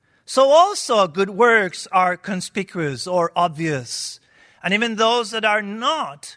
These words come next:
cannot remain hidden." Again, it takes time to assess someone's character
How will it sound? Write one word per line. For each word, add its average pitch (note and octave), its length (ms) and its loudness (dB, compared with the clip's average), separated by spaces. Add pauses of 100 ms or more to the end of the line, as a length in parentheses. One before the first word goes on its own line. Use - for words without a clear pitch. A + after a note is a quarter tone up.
(100)
cannot F3+ 680 -4
remain C#3+ 540 -10 (260)
hidden." G3+ 480 -6
Again, E3 480 -4 (440)
it F#3 200 -14
takes - 640 -8
time F#3+ 680 -2 (560)
to G3 160 0
assess F3+ 680 -4 (360)
someone's D#3 880 -4 (420)
character C#3+ 800 -6